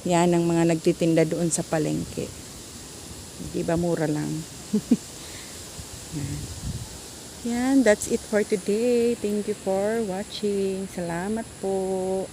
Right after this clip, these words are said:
Yung doon, susunugin ko na lang pag maganda na yung panahon. Kasi,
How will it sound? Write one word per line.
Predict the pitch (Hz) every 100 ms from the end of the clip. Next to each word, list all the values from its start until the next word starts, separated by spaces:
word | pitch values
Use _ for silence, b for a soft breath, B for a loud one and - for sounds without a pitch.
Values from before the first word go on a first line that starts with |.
| - - - - - - - - - - 214
Yung | 240 262 277 277 240
doon, | 226 - 196 208
susunugin | 226 214 220 214 196 196 190
ko | 190
na | 185
lang | 175 170 180
pag | - 214 220
maganda | 214 185 180 175
na | 170
yung | 160
panahon. | 160 170 160 165
Kasi, | 170 165 180 180